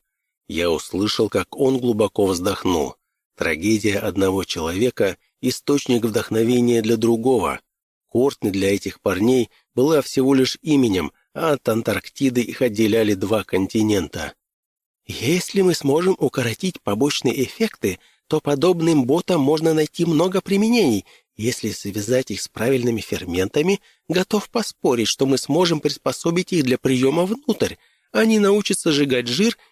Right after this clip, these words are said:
и мы получим идеальное средство для похудения, наподобие тех продуктов, которые рекламируют по вечерам между фильмами, но только наше средство будет реально работать. Надо лишь научиться регулировать скорость сжигания жира,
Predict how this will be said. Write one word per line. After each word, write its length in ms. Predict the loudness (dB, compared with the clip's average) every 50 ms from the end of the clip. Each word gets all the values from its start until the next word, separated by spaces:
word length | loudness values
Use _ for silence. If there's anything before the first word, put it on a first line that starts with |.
| _
и 100 | -2 0
мы 140 | 0 0 0
получим 540 | -2 -2 -2 0 0 0 0 0 0 0 0
идеальное 560 | -2 -2 0 0 0 2 2 2 2 2 0 0
средство 440 | -2 -2 -2 -2 -2 0 0 0
для 140 | 0 0 0
похудения, 840 | 0 -2 -2 0 0 0 0 2 0 2 2 2 2 2 0 -2 -4 _ _ _ _ _ 0
наподобие 600 | 0 0 2 0 0 2 2 2 2 2 0 0
тех 240 | -2 -4 -4 -4
продуктов, 640 | -4 -4 -2 0 0 0 -2 -2 -2 -2 -2 -2 -6 _ _ _ _
которые 520 | -4 -4 -2 0 0 2 2 2 2 2
рекламируют 680 | 0 0 0 0 0 2 2 0 2 2 2 0 0 0
по 80 | 2
вечерам 460 | 2 2 2 2 0 0 2 2 2 2
между 300 | 0 0 0 -2 -2 -4
фильмами, 600 | -2 -2 0 2 2 4 4 4 4 2 0 -2 -6 _ _ _
но 100 | -2 -2 0
только 360 | 0 0 -2 0 0 -2 0
наше 360 | 0 0 0 0 2 0 0
средство 480 | 0 0 2 2 2 2 0 0 0 0
будет 320 | 2 0 0 0 -2 0
реально 560 | 0 0 0 0 0 0 2 2 2 2 2
работать. 540 | 2 2 2 2 2 2 2 2 0 0 -2 -8 _ _ _ _ _ _
Надо 300 | -2 0 0 0 0 2
лишь 260 | 2 2 2 0 0 2
научиться 540 | 2 2 2 2 -2 -4 -4 -2 0 0
регулировать 580 | 0 2 2 2 2 2 2 2 2 2 2 0
скорость 400 | -4 -4 0 2 2 2 2 0
сжигания 480 | -2 -2 -2 0 0 0 2 2 2 2
жира, 400 | 2 2 2 2 2 2 0